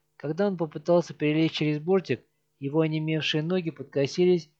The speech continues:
и Форзен не разбил лицо об брусчатку лишь потому, что перепуганный солдат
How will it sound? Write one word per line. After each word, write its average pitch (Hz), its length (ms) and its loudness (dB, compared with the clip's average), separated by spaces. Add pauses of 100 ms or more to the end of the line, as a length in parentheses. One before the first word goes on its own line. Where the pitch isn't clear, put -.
(120)
и 135 100 -6
Форзен 160 440 -2
не 131 80 2
разбил 135 340 2
лицо 135 360 0
об 127 80 -6
брусчатку 135 640 0 (260)
лишь 139 240 -6
потому, 165 560 -4 (120)
что - 200 -10
перепуганный 139 640 -4
солдат 143 500 0